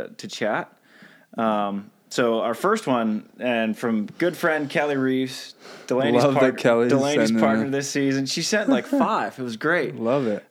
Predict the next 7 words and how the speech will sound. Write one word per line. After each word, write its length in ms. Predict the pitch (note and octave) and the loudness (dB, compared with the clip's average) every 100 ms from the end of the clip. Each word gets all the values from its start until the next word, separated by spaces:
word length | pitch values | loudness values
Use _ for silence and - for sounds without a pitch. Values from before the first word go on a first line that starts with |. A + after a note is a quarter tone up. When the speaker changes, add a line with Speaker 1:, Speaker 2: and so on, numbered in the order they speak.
| - | -2
Speaker 1:
Um, 480 | A#2+ A#2 G#2+ G#2 G2+ _ _ _ _ _ - | 0 0 0 -2 -6 _ _ _ _ _ -2
and, 340 | B2 A#2+ A#2+ | 0 2 2
uh, 320 | A2+ A#2 A2+ - | 2 2 -2 -2
I 100 | C3 | 0
like 300 | C3+ D#3+ F3 | 2 0 0
this 240 | D3+ C#3 A#2 | -2 -2 -2
one, 280 | G#2+ G#2+ | -2 -4